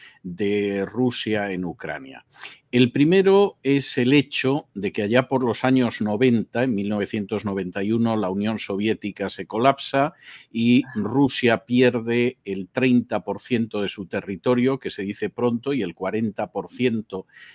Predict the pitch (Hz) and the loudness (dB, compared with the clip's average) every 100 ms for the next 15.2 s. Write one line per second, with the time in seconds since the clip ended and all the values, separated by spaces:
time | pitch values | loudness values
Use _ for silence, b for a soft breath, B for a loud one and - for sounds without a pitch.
0 | B 90 131 123 - 104 110 - 120 120 | B 0 2 2 0 -4 -4 -2 -2 -2
1 | 110 - 113 135 143 - B B B - | -6 -4 0 2 2 -2 B B B 4
2 | 127 135 147 - 135 143 143 151 208 208 | 6 6 4 0 0 4 4 4 2 2
3 | 180 165 151 143 135 135 123 107 110 101 | 0 0 -2 0 2 2 0 -2 -2 -4
4 | 107 113 139 - - 117 107 101 107 120 | -2 2 2 0 -4 -2 0 -2 0 0
5 | 110 - 113 123 - 95 90 87 - - | -2 -4 0 0 0 -8 -6 -6 -10 2
6 | 143 123 107 98 90 - 123 101 - b | 4 4 2 -2 -4 -2 -2 -4 -6 b
7 | b _ - 131 135 127 131 165 165 143 | b _ 2 4 6 4 4 2 2 0
8 | 131 120 110 - 139 127 - 98 104 101 | 0 0 -2 -2 -2 -2 -2 -8 -6 -4
9 | 101 120 131 123 113 107 110 107 113 123 | -2 0 0 0 0 0 -4 -4 0 2
10 | 104 - 107 143 B B B B 117 117 | 0 -6 -6 -6 B B B B -2 0
11 | - 185 170 175 170 156 147 175 - - | 2 2 2 2 2 4 2 0 -6 -12
12 | 104 98 98 104 139 147 147 - _ 98 | -8 -4 -2 2 4 4 2 -4 _ -10
13 | 135 107 135 - - - _ b b - | -6 0 0 0 -8 -10 _ b b -10
14 | - 117 - 180 170 143 131 131 123 147 | -4 -4 -2 -2 -2 -2 0 0 -2 -4
15 | 143 | -4